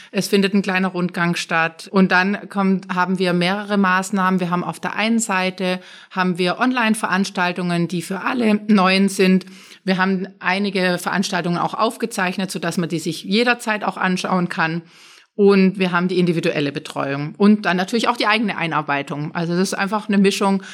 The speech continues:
aus allem. Und bei der individuellen Betreuung haben wir es so geregelt, dass auf der einen Seite natürlich der Vorgesetzte und das Team zur Verfügung steht.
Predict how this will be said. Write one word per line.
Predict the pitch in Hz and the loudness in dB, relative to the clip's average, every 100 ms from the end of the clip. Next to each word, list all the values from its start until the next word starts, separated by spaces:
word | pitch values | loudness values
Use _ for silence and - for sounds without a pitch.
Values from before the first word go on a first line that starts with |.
| - - - | -18 -10 -2
aus | 185 - | -2 -2
allem. | 147 147 147 151 | -4 -2 -2 0
Und | 180 175 | 0 0
bei | 170 | -2
der | - | 0
individuellen | 202 185 185 170 180 220 | 0 2 0 0 2 2
Betreuung | 220 220 185 185 190 180 | 2 0 0 2 2 0
haben | 175 180 | 0 0
wir | |
es | 180 - | -2 2
so | 196 226 214 - - | 4 4 2 -6 -2
geregelt, | 196 208 208 196 - - - - 185 | 0 2 2 0 -2 -12 -20 -16 -4
dass | 190 202 | -4 -2
auf | 185 | -4
der | 180 | -4
einen | 175 185 | 0 0
Seite | 214 196 185 | 0 -2 0
natürlich | 175 170 185 160 165 180 165 | -2 -2 -2 -2 -2 -4 -8
der | 160 | -2
Vorgesetzte | 233 233 233 196 - 196 190 | 0 0 0 -2 -2 0 0
und | 185 170 | -2 -4
das | 175 | -6
Team | - 294 277 | -2 0 0
zur | 233 | -2
Verfügung | 214 - 202 202 185 | -4 -4 -2 -2 -2
steht. | 180 185 | -2 -2